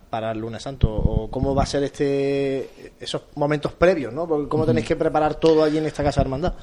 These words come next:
Speaker 2: Pues
Speaker 1: Que pilla tan
Speaker 2: se,
Speaker 1: lejos de,
Speaker 2: se
Speaker 1: de
Speaker 2: hará
Speaker 1: vuestra
Speaker 2: un,
Speaker 1: sede, claro.
Speaker 2: un traslado privado, se hará un, un transporte, ¿vale? Y, y se hará lo más, lo más digno posible para la imagen del, del Señor, y una vez que esté allí,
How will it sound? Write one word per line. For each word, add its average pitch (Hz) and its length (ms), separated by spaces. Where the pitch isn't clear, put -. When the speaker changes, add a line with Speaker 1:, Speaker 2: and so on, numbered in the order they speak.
Speaker 2:
Pues 143 240
Speaker 1:
Que 139 80
pilla 139 140
tan 156 160
Speaker 2:
se, 151 40
Speaker 1:
lejos 139 180
de, 143 80
Speaker 2:
se 147 180
Speaker 1:
de 139 60
Speaker 2:
hará 139 240
Speaker 1:
vuestra 156 200
Speaker 2:
un, 156 60
Speaker 1:
sede, 156 80
claro. 151 200
Speaker 2:
un 147 100
traslado 139 400
privado, 110 380
se - 160
hará 113 160
un, 113 600
un 120 100
transporte, 156 580
¿vale? 139 420
Y, 117 540
y 110 240
se - 220
hará 110 220
lo 110 160
más, 107 520
lo 127 200
más 131 220
digno 131 220
posible 135 340
para 131 180
la 127 60
imagen 127 360
del, 127 340
del 127 160
Señor, 143 380
y 139 140
una 127 220
vez 127 140
que - 80
esté 135 180
allí, 135 280